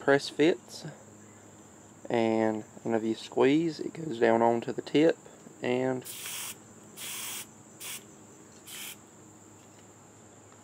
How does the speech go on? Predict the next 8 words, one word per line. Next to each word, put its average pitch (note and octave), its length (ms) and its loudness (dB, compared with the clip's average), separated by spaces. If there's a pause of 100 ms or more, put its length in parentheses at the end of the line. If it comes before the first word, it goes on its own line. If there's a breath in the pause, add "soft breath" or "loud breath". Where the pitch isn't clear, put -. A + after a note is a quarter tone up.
(460)
it A2+ 140 -12
sprays. D3+ 400 -6 (3000)
So A#2+ 260 -8 (1300)
it C3 120 -8
works B2+ 320 -2
with - 160 -12
this C#3 160 -8
hairspray. C3 760 -6